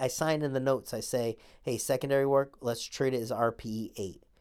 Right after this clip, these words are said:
Okay, but I don't assign percentages or anything specific for this. Okay, I just want a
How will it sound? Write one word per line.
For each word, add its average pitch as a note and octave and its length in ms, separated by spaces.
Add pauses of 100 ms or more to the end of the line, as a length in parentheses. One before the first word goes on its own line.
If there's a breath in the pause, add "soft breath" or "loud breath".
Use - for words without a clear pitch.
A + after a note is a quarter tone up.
(480 soft breath)
Okay, A2+ 160
but A2+ 140
I A#2+ 80
don't C#3 160
assign C3 400
percentages A#2+ 800
or A2 40
anything A2+ 320
specific - 640
for A2 160
this. - 340 (960 soft breath)
Okay, A2 420 (380 soft breath)
I B2 100
just C#3 220
want C3+ 300
a A#2 400